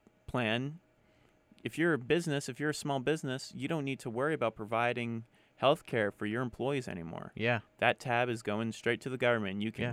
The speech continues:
Speaker 1: run wild. Let that bull run. Capitalism, baby.
Speaker 2: <laughs>
Speaker 1: Chug, chug, chug.
Speaker 2: <laughs>
Speaker 1: So it'll be very interesting. Um,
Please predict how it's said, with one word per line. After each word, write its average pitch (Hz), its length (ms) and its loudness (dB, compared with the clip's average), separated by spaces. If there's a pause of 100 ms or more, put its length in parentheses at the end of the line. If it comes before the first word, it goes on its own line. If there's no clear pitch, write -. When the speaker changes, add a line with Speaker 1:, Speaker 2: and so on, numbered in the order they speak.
(120)
Speaker 1:
run 113 240 -2
wild. 101 380 -2
Let 113 180 -2
that 113 220 2
bull 113 220 2
run. 104 320 -2
Capitalism, 113 640 -2
baby. 107 360 -2
Speaker 2:
<laughs> - 60 -8
Speaker 1:
Chug, 110 240 0
chug, 113 240 0
chug. 131 420 6
Speaker 2:
<laughs> 156 320 6 (500)
Speaker 1:
So 131 580 8 (400)
it'll 165 160 2
be 196 100 2
very 190 220 4
interesting. 151 480 0
Um, 143 400 2